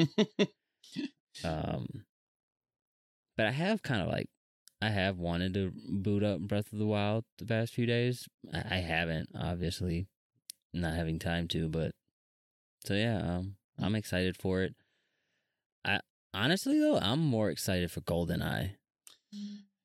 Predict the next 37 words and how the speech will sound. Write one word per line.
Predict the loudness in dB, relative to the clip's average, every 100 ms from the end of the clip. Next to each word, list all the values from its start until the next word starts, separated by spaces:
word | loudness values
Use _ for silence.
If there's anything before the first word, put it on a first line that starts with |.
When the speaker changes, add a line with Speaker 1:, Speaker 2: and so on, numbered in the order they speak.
| 2
Speaker 1:
Yeah, | 4 6
that | 6 6
was, | 6 4 2 -2 -8 -16 _ _ _ _ _ -2
yeah, | 2
that | 4 4
was | 4 2
a |
really, | 4 6 6 4 2 -2 _ _ -2
uh, | 0 2 0 -6 _ 0
I | 2
had | 4 4
heard | 4 4 4 6
rumor | 4 6 4 4
or | 2
read | 4 4 4
rumors | 4 4 6 4 4
about | 6 6 6
it, | 2 0 _ _
but | 0 0 0 -2
I | 0
didn't | 2 2 0 -2 -6
expect | -6 -2 0 0 0
it. | 0 0 -8 _
The | 0 2
craziest | 4 6 6 6 6 4
thing | 4 6
about | 6 6
that | 6 4
announcement | 4 4 2 4 4 4 4
is | 2
it's | 2 2
also | 2 4 2
coming | 2 4 4 4
for | 4
Xbox | 4 2 2 0 0
Game | 0 2
Pass. | 2 2 2 0 -6